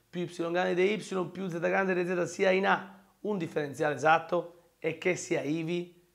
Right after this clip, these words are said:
chiusa. Questi sono i due teoremi, i primi due teoremi fondamentali che riguardano le forme differenziali lineari e che ci forniscono una condizione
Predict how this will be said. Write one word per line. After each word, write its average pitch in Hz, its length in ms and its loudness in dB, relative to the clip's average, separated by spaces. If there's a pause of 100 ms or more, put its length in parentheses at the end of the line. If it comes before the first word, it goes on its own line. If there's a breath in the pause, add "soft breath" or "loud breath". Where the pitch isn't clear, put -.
chiusa. 156 760 2 (1160 soft breath)
Questi 185 340 4
sono 180 160 0
i 175 40 2
due 175 100 4
teoremi, 170 420 -2
i 160 60 -6
primi 220 380 2
due 160 100 -6
teoremi 170 240 0
fondamentali 151 640 4
che 135 80 -10
riguardano 143 680 -2 (240 soft breath)
le 143 140 -12
forme 165 260 2
differenziali 151 640 0
lineari 190 420 -2
e 196 120 -4
che 185 140 -6
ci 180 100 -4
forniscono 170 720 -4 (600)
una 185 180 -4
condizione 160 840 -6